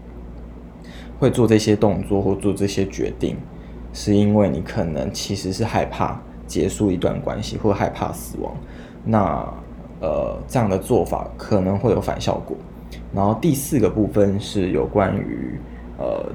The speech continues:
真正我们今天最后想要做的一个讨论，就是说如何让自己可以减低对于死亡的恐惧。所以我们今天会分成四个部分来讨论，就是，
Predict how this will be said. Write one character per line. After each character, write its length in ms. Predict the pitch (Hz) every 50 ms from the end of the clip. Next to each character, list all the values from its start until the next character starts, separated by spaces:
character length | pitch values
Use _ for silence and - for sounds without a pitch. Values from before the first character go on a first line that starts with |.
| -
真 220 | - - 117 113 117
正 180 | 127 127 107
我 60 | 80
们 160 | 82 87 87 92
今 160 | - 104 101
天 240 | 104 104 98 98 98
最 180 | - 113 95
后 160 | 98 110 98
想 200 | 95 - - -
要 120 | 67 85 90
做 160 | 92 - 92
的 140 | 73 67 90
一 60 | -
个 200 | - - - 60 - - - - - - - - - -
讨 240 | - - - - 57
论， 160 | - 101 95 95
就 60 | 95
是 100 | 98 95
说 280 | 95 - 95 90 95 104 - - - - - -
如 160 | - 98 101 107
何 320 | 104 107 95 92 95 98 - - - - - -
让 160 | - 113 107 107
自 140 | 110 113
己 220 | 101 - - 92 - -
可 180 | - 98 95
以 220 | 95 95 90 - - - - - - -
减 240 | - - 98 87 73 78 - -
低 220 | - 104 104 104
对 200 | 104 - 113 101
于 180 | 90 76 71 82
死 260 | - - - - -
亡 160 | - - 53 -
的 80 | -
恐 180 | - - - - -
惧。 260 | - - - 101 - - - - - - - - - - - -
所 160 | - - 117
以 40 | 117
我 80 | 113 98
们 140 | 98 98
今 120 | 92 - 113
天 120 | 113 113
会 160 | 117 120 101
分 160 | 92 - 110 104
成 100 | 95 95
四 260 | - - - 123 104
个 120 | - -
部 180 | - - 95 87
分 220 | - - 90 80 -
来 140 | - 62 60
讨 240 | - - - 65 -
论， 220 | 92 95 90 73
就 100 | - -
是， 320 | - - - 90 67 60